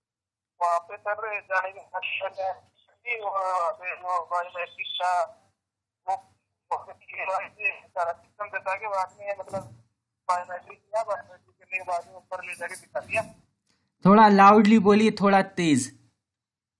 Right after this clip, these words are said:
Speaker 1: सर, वहाँ पे जो बायोमेट्रिक था, बायोमेट्रिक होने के बाद में ऊपर ले जाके बैठा दिया था हमें, मतलब, एक पोस्ट की और एक सौ पैंतालीस बंदे थे।
Speaker 2: हाँ, हाँ।
Speaker 1: तो उसके अंदर, मतलब, हमें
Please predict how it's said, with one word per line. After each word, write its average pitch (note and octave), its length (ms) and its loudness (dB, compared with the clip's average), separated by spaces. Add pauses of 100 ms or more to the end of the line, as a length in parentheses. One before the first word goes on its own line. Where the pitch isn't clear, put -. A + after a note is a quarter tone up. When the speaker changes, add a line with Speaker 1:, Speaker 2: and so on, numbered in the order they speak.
(920)
Speaker 1:
सर, A#3 80 -6
वहाँ A#3+ 220 0
पे A3+ 280 -14
जो G#3 200 -20
बायोमेट्रिक G3 560 -8
था, G#3 60 -6
बायोमेट्रिक F3+ 600 -6
होने E3+ 160 -4
के F#3+ 80 -6
बाद F3 300 -4
में G#3 80 -16
ऊपर G3 220 -12
ले F3+ 100 -2
जाके E3 220 -6
बैठा D3 280 -12
दिया C3+ 220 -6
था - 280 -14 (460)
हमें, F#3+ 240 -8 (680)
मतलब, F#3 200 -6
एक G3 220 0
पोस्ट G#3+ 360 -4
की A3 180 -2
और G#3 320 0
एक D#3 360 -6
सौ G3 380 -2
पैंतालीस F#3 600 -6
बंदे E3 260 -12
थे। C3 160 -16 (540)
Speaker 2:
हाँ, D3 180 4
हाँ। C3+ 180 2 (1600)
Speaker 1:
तो D#3 140 -12
उसके D#3+ 320 -18
अंदर, D#3+ 460 -16 (520)
मतलब, F3 280 -6
हमें F3 560 -4